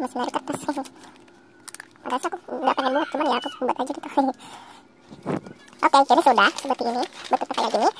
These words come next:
Nah, sekarang kita buat sisi yang satunya lagi, biar yang ini kalian terbentuk kayak gini, kayak ini, pot mesin ya.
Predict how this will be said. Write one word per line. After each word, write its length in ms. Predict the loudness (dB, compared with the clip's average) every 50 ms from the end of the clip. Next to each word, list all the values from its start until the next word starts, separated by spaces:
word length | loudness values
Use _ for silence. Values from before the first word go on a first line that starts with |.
| -8 -12 -6
Nah, 140 | -4 -4 -4
sekarang 320 | -2 0 2 2 2 2 2 -2 -6 -12 -16 -18 -20 -20 -20 -20 -20 -20 -20 -6 -4
kita 140 | -2 2 4
buat 180 | 6 6 4 4 0 -10 -20 -20 -20 -16 -6 2 4
sisi 260 | 4 4 4 4 6 6
yang 80 | 6 6
satunya 320 | 4 2 4 4 4 4
lagi, 160 | 4 4 6
biar 120 | 6 6 6 6
yang 80 | 4
ini 120 | 0 0 0
kalian 240 | 0 2 4 4 4 2 0 -8 -18 -20 -20 -20 -20 -20 -14 -14 0 2
terbentuk 280 | 4 4 4 2 2 0
kayak 100 | 0 0 2 0
gini, 80 | 0
kayak 200 | 2 0 -2 -2 -4 -10 -20 -20 -20 -20 -20 -20 -20 -20 -20 -10 -6 -4
ini, 120 | -4 -4 0
pot 160 | 0 -2 -2
mesin 480 | -2 -8 -18 -10 -6 0 2 2 2 2
ya. 80 | 0